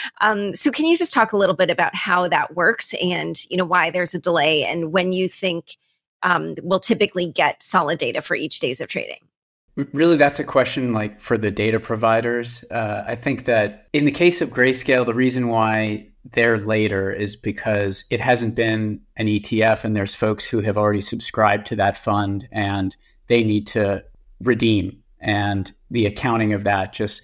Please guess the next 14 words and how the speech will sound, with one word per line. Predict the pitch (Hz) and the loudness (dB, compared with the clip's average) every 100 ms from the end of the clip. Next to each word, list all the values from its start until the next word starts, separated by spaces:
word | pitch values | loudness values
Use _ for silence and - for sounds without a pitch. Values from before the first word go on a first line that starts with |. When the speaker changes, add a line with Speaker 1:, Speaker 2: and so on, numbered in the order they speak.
| - _ - | -16 _ -2
Speaker 2:
takes | 131 127 | 0 0
a | 110 | 0
little | 113 110 | 0 0
longer | 101 107 107 104 101 | 0 0 0 0 -2
than | 107 104 101 101 - _ _ _ | 0 0 -2 -6 -12 _ _ _
the | 120 | -2
usual | 107 110 110 110 110 107 101 - | 0 0 0 0 0 0 0 -4
E | 120 104 | -2 -2
T | - 107 | 0 2
F, | 101 98 - | 2 2 -2
which | 101 - | -6 -6
can | - 104 | -4 -4
report | 101 98 - 107 104 98 - _ | -4 -10 -6 -4 -2 -4 -10 _
basically | 113 104 - 101 - 107 98 98 | 0 0 0 -4 -2 -2 -2 -6